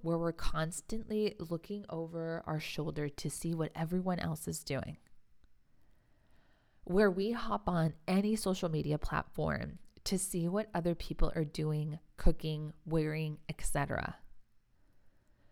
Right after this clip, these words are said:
For example, oh my gosh, this is such a random thing, but I bought my friend Gaia some slippers. And they are those, th-, they, I didn't know that they were super popular, but they're white slippers with a yellow happy face.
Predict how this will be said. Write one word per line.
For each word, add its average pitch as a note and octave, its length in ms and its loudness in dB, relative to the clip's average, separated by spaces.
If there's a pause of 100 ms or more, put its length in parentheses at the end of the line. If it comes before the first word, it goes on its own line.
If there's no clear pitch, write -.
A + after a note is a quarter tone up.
(120)
For C4+ 140 6
example, A3 540 4
oh F#3+ 80 2
my G3 80 2
gosh, F3+ 240 2
this D#3+ 200 -2
is D#3+ 80 -4
such - 280 2
a E3 40 6
random D3 360 0
thing, E3+ 400 0 (360)
but G3 440 12
I F3+ 80 2
bought F3+ 580 4
my F#3+ 160 0
friend E3+ 400 0
Gaia D#3+ 480 0
some D#3+ 220 -6
slippers. G3 800 0 (1700)
And F3+ 540 6
they F3 220 6
are E3+ 600 4
those, E3 360 2 (120)
th-, - 200 -4
they, E3 360 2
I D#3 120 2
didn't D#3+ 280 0
know D#3+ 140 6
that E3 160 8
they E3+ 140 6
were E3+ 180 8
super E3 320 2
popular, E3+ 460 6
but E3 180 -2
they're D#3+ 180 4
white D#3 440 2
slippers F3+ 600 0
with E3 240 2
a E3 60 2
yellow D#3 460 2
happy F3+ 400 0
face. C4 560 -4